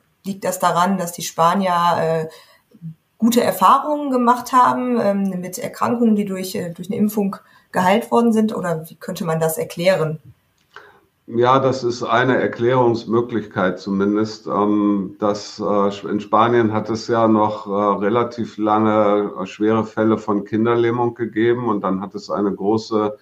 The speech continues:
Speaker 2: Impfaktion in Spanien gegen das Poliovirus, was die Kinderlähmung ja auslöst, gegeben.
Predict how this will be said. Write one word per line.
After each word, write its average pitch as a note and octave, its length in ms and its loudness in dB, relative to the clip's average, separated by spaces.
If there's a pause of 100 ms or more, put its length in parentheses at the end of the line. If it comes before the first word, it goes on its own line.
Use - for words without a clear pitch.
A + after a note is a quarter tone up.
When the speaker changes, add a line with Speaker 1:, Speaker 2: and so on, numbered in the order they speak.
(200)
Speaker 2:
Impfaktion A2 800 0
in G2 260 -2
Spanien G2+ 640 2
gegen G2+ 300 0
das F#2+ 180 -4
Poliovirus, A2 880 0
was G#2+ 180 -4
die G2+ 120 -10
Kinderlähmung G2+ 720 0
ja - 120 -4
auslöst, A2+ 640 -6
gegeben. A#2+ 600 0